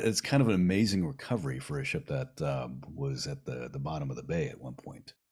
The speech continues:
Battleships that are destroyed, severely damaged. It's estimated that over twenty-four hundred men were killed.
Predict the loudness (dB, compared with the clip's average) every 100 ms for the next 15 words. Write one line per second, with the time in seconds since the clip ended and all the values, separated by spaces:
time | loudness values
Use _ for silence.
0 | _ _ _ _ _ _ -12 -2 2 4
1 | 2 0 -2 0 2 2 0 0 0 2
2 | 0 -2 -2 2 2 4 2 0 0 -4
3 | -8 -14 -16 -18 -4 0 2 4 4 6
4 | 6 6 4 4 2 2 0 -2 0 2
5 | 4 4 4 0 0 2 4 6 4 4
6 | 2 0 -2 -6 -4 -2 -2 -4 -16